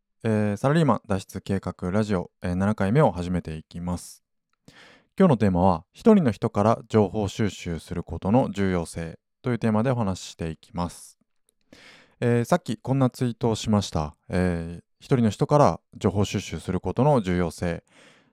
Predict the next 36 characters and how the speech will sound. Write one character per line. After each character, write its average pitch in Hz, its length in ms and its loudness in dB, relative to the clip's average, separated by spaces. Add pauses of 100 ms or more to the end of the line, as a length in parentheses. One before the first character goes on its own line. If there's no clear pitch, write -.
(220)
自 120 80 0
分 160 220 4
の 170 260 4
目 120 140 4
指 147 180 6
す 107 180 0
理 101 120 0
想 151 340 4
を 147 60 6
達 127 220 -4
成 139 200 2
し - 80 -8
て 139 140 0
い - 20 0
る 131 80 2
人 123 220 -4
か 127 140 2
ら 135 240 2 (100)
し - 120 -12
か、 113 300 2 (100)
え 95 200 -2
ー、 - 20 -2
情 92 220 2
報 101 180 -2
を 95 60 -2
取 110 120 0
ら 120 80 2
な 104 120 2
い 92 60 -2
と - 80 -6
決 - 120 -6
め 98 100 2
る 98 80 0
こ 104 140 -8
と 101 140 -2
が 123 260 2